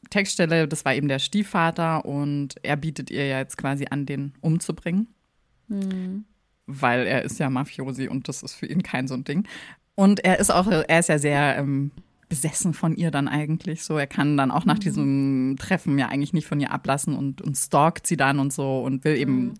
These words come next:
Speaker 1: halt alles, äh, gut für sie machen, äh, irgendwie. Ähm, und er bringt Arthur natürlich um, auch ziemlich brutal.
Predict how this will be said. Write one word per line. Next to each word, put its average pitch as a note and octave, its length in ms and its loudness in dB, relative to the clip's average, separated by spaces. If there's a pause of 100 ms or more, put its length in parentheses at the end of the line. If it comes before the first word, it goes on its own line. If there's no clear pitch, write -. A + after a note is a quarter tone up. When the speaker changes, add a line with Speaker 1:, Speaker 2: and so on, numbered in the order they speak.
(520)
Speaker 1:
halt - 180 0
alles, D3+ 380 2
äh, D3 180 0
gut G3 220 4
für - 140 2
sie E3 120 2
machen, E3 360 4
äh, - 200 -6 (180)
irgendwie. E3 440 2
Ähm, C#3+ 680 0
und F#3+ 200 8
er D#3 240 4
bringt E3 580 2
Arthur C3+ 380 0
natürlich C3 360 -2
um, F#3 280 2
auch - 140 2
ziemlich F#3+ 360 4
brutal. F3 640 -4